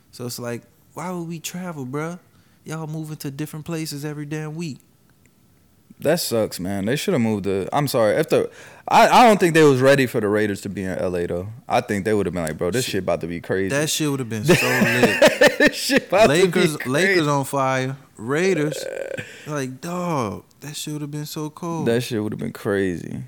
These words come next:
Speaker 2: But yeah, this game's over. We're watching it. Uh,
Speaker 1: You been watching
Speaker 2: what else
Speaker 1: the Ra-,
Speaker 2: we
Speaker 1: the, um, Lakers?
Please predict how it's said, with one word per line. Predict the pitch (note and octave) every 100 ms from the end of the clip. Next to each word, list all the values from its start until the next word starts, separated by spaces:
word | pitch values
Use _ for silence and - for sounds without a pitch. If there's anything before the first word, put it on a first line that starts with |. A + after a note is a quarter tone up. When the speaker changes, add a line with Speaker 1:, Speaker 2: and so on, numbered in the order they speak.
| - -
Speaker 2:
But | A#2+ B2
yeah, | B2 A#2 A2 A#2+ B2 -
this | C#3
game's | D#3 D3 B2+
over. | A#2 A#2 A2+ B2 C3+ - _ _ _
We're | -
watching | G2+ G2+ G2+ F#2 G2
it. | G2 -
Uh, | F#2+ F#2+ G2 B2 _ - _ _ _ -
Speaker 1:
You | G#2
been | G#2+ A2
watching | A#2 A#2
Speaker 2:
what | G#2
else | - B2
Speaker 1:
the |
Ra-, | C3+
Speaker 2:
we | -
Speaker 1:
the, | A#2+ B2 B2+ _
um, | B2+ B2+
Lakers? | B2+ D3 - F#3 -